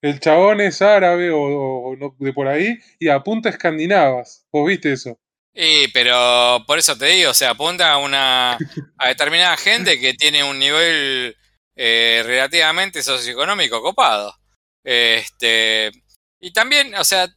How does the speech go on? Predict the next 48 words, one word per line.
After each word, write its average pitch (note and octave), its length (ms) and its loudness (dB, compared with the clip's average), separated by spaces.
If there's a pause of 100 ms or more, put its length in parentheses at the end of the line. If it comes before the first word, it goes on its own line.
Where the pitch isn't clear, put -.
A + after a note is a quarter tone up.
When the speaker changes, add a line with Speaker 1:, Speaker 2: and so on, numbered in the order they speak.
Speaker 2:
no G3 220 -6
sé, D3+ 220 0
tiene A3+ 260 -4
como G3+ 140 -14
una G#3 160 -2
cierta A3 400 0
mirada F#3 300 2
que E3 60 -4
me C#3 100 0
pareció C3+ 340 0
medio E3 180 -2
una C#3 160 0
pelotudez, B2+ 580 0 (400)
porque D3 380 0
a D#3+ 160 2
las D3 140 0
minas G#3 320 -2
las D#3 180 0
de-, F3 220 -2
la-, C#3+ 260 0
las C3+ 160 -6
deja C3+ 880 0
expuestas G#3 560 -2
en C3+ 60 -6
una B2+ 80 0
situación, C3+ 480 0 (320)
claro, B2+ 480 0
este D3+ 260 -2
chabón D#3 320 0
te D3+ 60 -2
atrajo, F3 400 -4
¿por C3 180 -2
qué? G2+ 320 -10
Porque G#2+ 280 -8
te A2 120 -8
sacó A#2 240 -2
a A#2+ 60 -2
pasear A#2 280 -2
en A2+ 60 -8
un B2 120 -8
yate, C3+ 440 -4 (320)
porque G#2+ 220 -10
te G#2 120 -6
compró A2+ 260 -10
un G#2 60 -16
pasaje A2 360 -8
de A2+ 60 -2
avión, F3+ 360 0